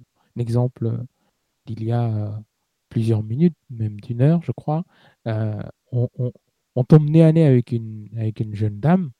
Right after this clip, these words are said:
qui ressemble en tout point, tout point de vue à, à la vision qu'on s'est faite, à tout,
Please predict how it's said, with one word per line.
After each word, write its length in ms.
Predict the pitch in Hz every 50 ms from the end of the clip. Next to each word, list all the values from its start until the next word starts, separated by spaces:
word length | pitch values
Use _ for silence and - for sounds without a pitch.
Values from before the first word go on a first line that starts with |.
| _ _ _ _ _ _ _ _
qui 120 | - 120
ressemble 440 | 113 120 117 - - 165 165 156 135 120 -
en 120 | - 117 - - _
tout 100 | - - 165
point, 340 | - - 151 143 147 165 190 - _ _ _ _ _ _ _ _ _ _ _
tout 120 | - 156
point 240 | - - - 139 135
de 100 | 127 123
vue 260 | 117 113 - 151 185 - _ _ _ _ _ _ _ _ _ _ _
à, 340 | - 123 117 117 120 117 - - -
à 120 | - 127
la 120 | 113 117 113
vision 280 | 110 117 113 127 131
qu'on 160 | 127 - 127
s'est 140 | 120 - -
faite, 240 | 113 - - 120 - _ _ _ _
à 80 | - -
tout, 180 | - - 147